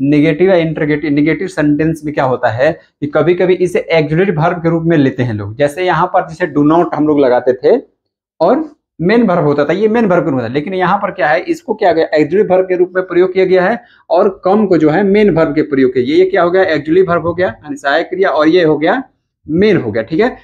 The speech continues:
जैसे इसमें भी डेयर को भी क्या ऑक्सिलरी verb के रूप में होगा और इसको मेन। तो अगर ऐसे भी sentence आए हम लोग दोस्तों, तो इसे गलती नहीं माना है, Common error में ऐसे भी sentence देते हैं, तो इसे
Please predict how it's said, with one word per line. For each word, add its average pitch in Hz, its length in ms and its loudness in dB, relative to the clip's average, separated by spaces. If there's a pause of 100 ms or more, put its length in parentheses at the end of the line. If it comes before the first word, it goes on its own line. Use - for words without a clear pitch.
(140)
जैसे 160 180 0
इसमें 185 240 2
भी 180 140 4
डेयर 170 340 2
को 196 140 -2
भी 190 100 2
क्या 196 180 -2
ऑक्सिलरी 170 360 2
verb 165 200 0
के 165 120 -6
रूप 170 120 -8
में 175 80 -4
होगा 180 180 -4
और 156 120 -2
इसको 151 200 -10
मेन। 123 160 -8
तो - 460 -10
अगर 185 180 2 (120)
ऐसे 170 320 2
भी 233 100 0
sentence 196 600 0 (140)
आए 165 160 0
हम 156 180 -4
लोग 151 200 0
दोस्तों, 135 360 -8
तो - 320 -10 (100)
इसे 196 180 -4
गलती 165 380 0
नहीं 196 180 0
माना 156 220 0
है, 113 220 -8 (140)
Common 175 300 2
error 165 240 2
में 170 140 2
ऐसे 160 420 -2
भी 190 80 2
sentence 165 460 0
देते 127 220 -2
हैं, 110 140 -14 (240)
तो - 60 -2
इसे 185 260 2